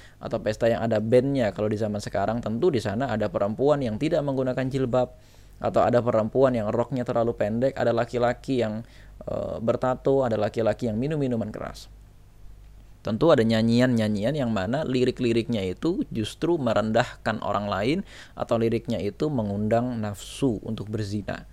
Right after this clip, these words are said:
Rasulullah Shallallahu Alaihi Wasallam suatu hari mengetahui ada sebuah pesta nikah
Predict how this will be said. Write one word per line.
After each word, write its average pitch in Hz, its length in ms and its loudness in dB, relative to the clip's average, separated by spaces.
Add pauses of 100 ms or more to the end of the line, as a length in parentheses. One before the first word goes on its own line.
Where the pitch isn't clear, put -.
(540)
Rasulullah 151 480 2
Shallallahu 123 480 0
Alaihi 117 320 0
Wasallam 104 480 -2
suatu 131 400 0
hari 117 320 0
mengetahui 117 800 -2 (320)
ada 113 560 4
sebuah 113 400 -2
pesta 110 400 -2
nikah 107 400 -4